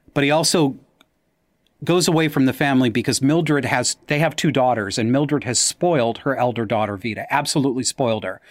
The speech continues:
They're lower middle class people. Bert has to work hard.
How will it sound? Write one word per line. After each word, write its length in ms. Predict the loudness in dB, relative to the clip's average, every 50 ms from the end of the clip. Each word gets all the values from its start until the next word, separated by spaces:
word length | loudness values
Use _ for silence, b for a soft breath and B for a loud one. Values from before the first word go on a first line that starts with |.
| B B B B B B B B B B
They're 260 | -4 -2 0 0 2
lower 300 | 2 2 2 2 2 2
middle 240 | 2 2 2 2 0
class 340 | 0 0 0 0 0 0 -2
people. 540 | -2 -2 -4 -2 0 0 0 0 -2 -4 _ _ _ _ _
Bert 180 | -2 -2 0 0
has 200 | 0 -2 -2 -2
to 100 | -2 0
work 260 | 0 0 -2 -2 -4
hard. 400 | -2 0 0 2 2 0 -2 -4